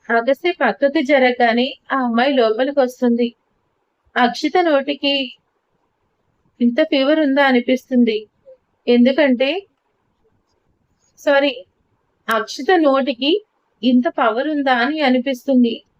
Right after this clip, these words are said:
ఎందుకంటే ఇరవై ఐదేళ్ల అమ్మాయి చాలా అందంగా ఉంది. అక్షితని టెస్ట్ చేయడానికి వచ్చింది. అక్షిత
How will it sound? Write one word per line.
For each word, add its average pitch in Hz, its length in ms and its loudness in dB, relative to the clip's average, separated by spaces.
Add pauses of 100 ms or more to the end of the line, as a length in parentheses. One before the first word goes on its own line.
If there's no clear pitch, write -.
(280)
ఎందుకంటే 277 600 2
ఇరవై 262 380 2
ఐదేళ్ల 240 480 0
అమ్మాయి 247 540 2 (220)
చాలా 285 340 2
అందంగా 254 520 2
ఉంది. 233 280 -2 (760)
అక్షితని 330 560 -4
టెస్ట్ 233 320 -2
చేయడానికి 285 440 0
వచ్చింది. 247 440 2 (760)
అక్షిత 226 360 -2